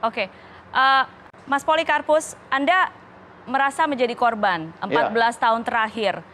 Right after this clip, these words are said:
Speaker 1: Anda katakan trial by the press. Pada saat yang sama, Mbak Suciwati juga menjadi korban.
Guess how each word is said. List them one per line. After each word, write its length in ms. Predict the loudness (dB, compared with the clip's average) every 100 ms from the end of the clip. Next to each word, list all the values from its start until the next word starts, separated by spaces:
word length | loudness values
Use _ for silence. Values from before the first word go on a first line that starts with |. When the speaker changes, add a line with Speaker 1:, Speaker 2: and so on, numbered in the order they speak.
| -20 -20 -20 -8
Speaker 1:
Anda 240 | -2 -2
katakan 480 | -2 -2 0 -2 0
trial 320 | 0 2 2
by 160 | 2 0
the 160 | -2
press. 400 | -2 -2 -2 -10 -20 -20 -20 -20 -8 -2
Pada 240 | 2 2
saat 240 | 2 0 2
yang 240 | 0 0
sama, 480 | 0 0 2 2 0 -6 -20 -20 -20 -20 -20 -20 -20 -20 -18 -2
Mbak 140 | -2 0
Suciwati 640 | -4 -2 0 0 0 -4
juga 240 | 0 0
menjadi 320 | 0 -2 -2 0
korban. 480 | -2 2 0 -2